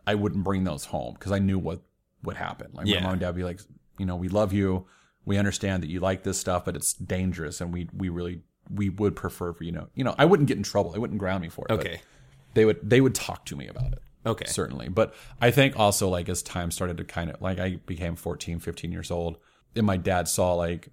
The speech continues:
Speaker 1: he's been reading comics for a few years, and he's totally
Speaker 2: <laughs>
Speaker 1: fine.
Speaker 2: He has not cast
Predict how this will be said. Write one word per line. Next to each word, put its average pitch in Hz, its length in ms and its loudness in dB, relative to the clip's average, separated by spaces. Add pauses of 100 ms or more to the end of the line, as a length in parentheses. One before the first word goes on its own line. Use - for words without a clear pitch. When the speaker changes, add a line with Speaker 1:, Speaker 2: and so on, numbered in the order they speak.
(140)
Speaker 1:
he's 92 140 -4
been 147 160 -2
reading 170 240 4
comics 156 300 2
for 151 100 0
a 143 40 -4
few 165 160 -4
years, 160 300 2
and 117 80 2
he's 110 280 0
totally 147 640 2
Speaker 2:
<laughs> - 160 2
Speaker 1:
fine. 104 420 6 (220)
Speaker 2:
He 101 60 2
has 85 140 0
not 87 200 -4
cast 82 260 -4